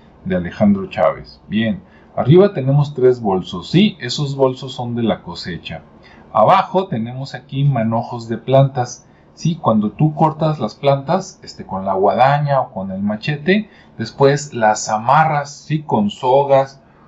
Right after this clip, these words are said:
Entonces aquí ya están las plantas amarradas, ¿sí? Este, aquí está un, un a-, una ave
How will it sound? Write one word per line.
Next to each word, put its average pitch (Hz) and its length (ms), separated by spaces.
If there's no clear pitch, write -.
Entonces 117 720
aquí 147 260
ya 147 120
están 143 460
las 117 180
plantas 131 580
amarradas, 131 840
¿sí? - 320
Este, 107 520
aquí 185 500
está 147 580
un, 147 380
un 139 200
a-, 120 380
una 123 460
ave 185 320